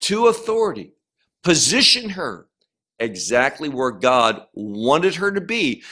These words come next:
so that she could do great things. Realize this principle.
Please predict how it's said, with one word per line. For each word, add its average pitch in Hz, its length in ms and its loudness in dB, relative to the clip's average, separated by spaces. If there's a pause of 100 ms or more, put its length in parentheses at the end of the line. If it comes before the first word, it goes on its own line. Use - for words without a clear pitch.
so - 240 4
that 156 160 2
she 208 220 2
could 185 200 -4
do 131 360 0 (160)
great 143 640 2 (120)
things. 98 640 -4 (180)
Realize 226 440 2
this 185 180 2
principle. - 560 -4